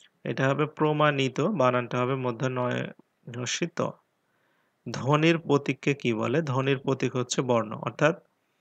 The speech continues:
সাউন্ডটা যেটা দিয়ে লেখা হয় সেটা হচ্ছে বর্ণ। এরপরে নয় নম্বর এসে বলছে, কোন বর্ণের নিজস্ব কোনো ধ্বনি নেই? এটা হবে ইয় এবং মূর্ধন্য দুইটারই কোনো ধ্বনি নেই।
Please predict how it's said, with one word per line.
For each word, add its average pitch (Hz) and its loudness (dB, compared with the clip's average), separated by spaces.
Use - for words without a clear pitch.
সাউন্ডটা 127 0
যেটা 131 0
দিয়ে 127 -2
লেখা 120 0
হয় 180 -2
সেটা 131 -4
হচ্ছে 117 -4
বর্ণ। 117 -6
এরপরে 143 4
নয় 143 4
নম্বর 131 2
এসে 127 2
বলছে, 147 2
কোন 156 0
বর্ণের 139 2
নিজস্ব 131 0
কোনো 143 -2
ধ্বনি 123 -2
নেই? 113 -2
এটা 131 0
হবে 139 0
ইয় 139 -2
এবং 123 -2
মূর্ধন্য 120 -4
দুইটারই 123 0
কোনো 120 -8
ধ্বনি 113 -10
নেই। 127 -8